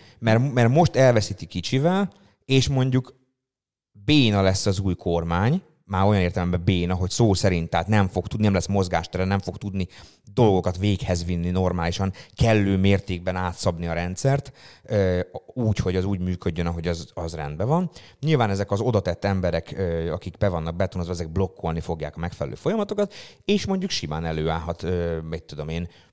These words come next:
két év múlva egy, ö, egy időközi választással, vagy bármivel, ö, egy olyan helyzetben mondjuk Orbán, amikor azt mondja, hogy na akkor, hát ez a kormány, ez, ez, ez előállhat emiatt az ellenzékben feszültség, bármi, és az akármi történhet. Tehát, ö,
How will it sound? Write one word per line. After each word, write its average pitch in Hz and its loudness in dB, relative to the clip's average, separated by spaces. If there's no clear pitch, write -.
két 98 -2
év 78 -4
múlva 95 2
egy, 87 -2
ö, 87 -2
egy 87 -6
időközi 76 -10
választással, 90 2
vagy 82 -2
bármivel, 87 0
ö, - -8
egy 87 -2
olyan 78 -2
helyzetben 82 -2
mondjuk 85 -6
Orbán, 85 -2
amikor 101 -2
azt - -4
mondja, 113 -4
hogy 110 0
na 82 -4
akkor, 87 -4
hát 95 -2
ez 107 -2
a 107 0
kormány, 85 -4
ez, 71 -12
ez, 78 -10
ez 170 -2
előállhat 110 4
emiatt 92 -2
az 87 -10
ellenzékben 78 -4
feszültség, 117 0
bármi, 151 4
és 135 0
az 147 -10
akármi 78 -6
történhet. 80 -8
Tehát, 113 0
ö, - -20